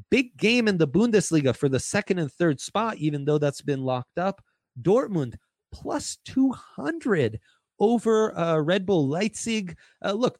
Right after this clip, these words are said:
Dortmund didn't play great last week, uh, first loss of the season. But this is a game that matters, and the second spot qualifies automatically for the Champions League. They're within three points of each other, so this is very important.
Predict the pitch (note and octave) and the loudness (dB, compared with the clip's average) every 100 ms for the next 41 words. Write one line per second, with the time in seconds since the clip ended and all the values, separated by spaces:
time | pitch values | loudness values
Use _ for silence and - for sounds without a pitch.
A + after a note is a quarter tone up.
0 | - G#3 F#3 F3 D#3 E3 C3 - B2 A2+ | -2 0 0 -2 0 -2 -2 -4 -4 -2
1 | A#2+ C#3+ D3 C3 C3 - - B2 C3+ C3+ | 0 0 -2 -4 -4 -6 -6 0 0 -2
2 | - A#2 A2+ A2+ A2+ A2 - C3+ C3 - | -6 -6 -6 -4 -6 -8 -4 -2 -2 -2
3 | A#2+ A#2+ C3 C3 A2+ A2 - C#3 B2 A2+ | -2 -2 -2 -4 -4 -6 -4 -4 -4 -8
4 | _ _ - A#3+ - E3+ C#3 D3+ D3 C3 | _ _ -4 -4 -2 -4 -2 -2 0 -2
5 | A#2+ C3 D3+ D3 C3 - C3+ C3 A#2+ - | -2 -4 -2 0 -2 -4 -10 -6 -6 -4
6 | A3 - D3+ C#3 - - D#3+ C#3+ - D3+ | -6 -4 -8 -8 -14 -6 -4 -4 -6 -2
7 | C#3+ - C3 A#2 C3 C3+ A#2+ A#2 B2+ - | -2 -2 -6 -6 -4 -4 -4 -4 -4 -4
8 | A#2+ - A#2 A2 C3 B2+ B2+ A2 B2 B2 | -6 -6 -10 -10 -10 -6 -6 -4 -6 -6
9 | _ _ _ F3+ F3+ C#3+ B2 - D3+ E3+ | _ _ _ 2 2 -2 -6 -4 -2 -2
10 | D3 C#3+ C3+ A#2 - A#2 A2 - A#2+ C#3+ | -4 -8 -8 -8 -6 -6 -6 -6 -6 -6
11 | B2+ G#2+ B2 C3+ B2 G#2+ C#3+ D3 | -6 -4 0 2 0 -2 -4 -4